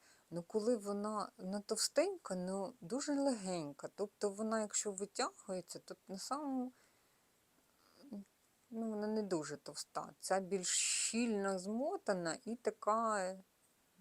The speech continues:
ти її, е, почу-, чу-, як ти чуєш, що там щось є. А ця така легенька і прям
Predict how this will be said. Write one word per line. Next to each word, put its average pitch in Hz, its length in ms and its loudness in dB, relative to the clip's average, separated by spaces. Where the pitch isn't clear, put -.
ти 202 100 -2
її, 185 520 0
е, 170 260 -2
почу-, - 440 -2
чу-, - 540 -2
як 160 200 -4
ти 180 100 -10
чуєш, 196 420 4
що - 140 -4
там 160 320 -2
щось - 400 2
є. 170 300 -4
А 175 120 -6
ця 277 160 4
така 277 280 2
легенька 240 640 2
і 233 240 2
прям 254 320 -2